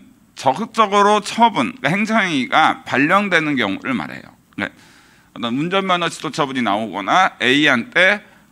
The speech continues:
환경 오염 시설 설치가 나오는 이렇게 적극적인 행정행위가 문제되는 경우라면, 이, 사 유형은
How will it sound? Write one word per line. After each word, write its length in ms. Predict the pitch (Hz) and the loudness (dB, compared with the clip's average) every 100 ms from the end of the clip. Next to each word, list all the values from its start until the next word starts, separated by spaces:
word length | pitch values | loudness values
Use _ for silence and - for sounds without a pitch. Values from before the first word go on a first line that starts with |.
| _ | _
환경 560 | 214 196 202 196 185 - | 0 0 0 0 0 -2
오염 440 | 139 147 147 139 | -2 0 0 -4
시설 260 | 131 - 135 | -10 -8 -4
설치가 480 | 139 151 - 123 101 107 | -4 -6 -6 -6 -4 -4
나오는 440 | 110 107 120 95 - _ _ _ _ | -2 -2 -4 -8 -12 _ _ _ _
이렇게 440 | 110 - 143 95 - _ _ _ _ _ _ - | -12 -6 -6 -6 -10 _ _ _ _ _ _ -8
적극적인 1080 | 131 123 131 147 160 139 110 110 87 - _ - _ _ _ _ _ _ _ _ _ _ _ _ _ _ _ - _ _ _ - _ _ _ _ - | -6 -6 -8 -8 -4 -2 -2 -4 -6 -12 _ -20 _ _ _ _ _ _ _ _ _ _ _ _ _ _ _ -20 _ _ _ -20 _ _ _ _ -12
행정행위가 1040 | 147 143 131 127 85 80 123 180 180 - 110 | -8 -6 -4 -4 -4 -6 -8 -10 -12 -6 -4
문제되는 580 | 101 104 98 90 90 76 | -4 -6 -6 -8 -8 -10
경우라면, 760 | 67 67 76 - - 113 73 - _ _ _ _ _ _ | -12 -14 -12 -12 -6 -6 -6 -14 _ _ _ _ _ _
이, 160 | - 139 | -6 -6
사 260 | 156 202 185 | 0 2 2
유형은 680 | 160 131 120 160 101 - | 2 0 0 -4 -4 -6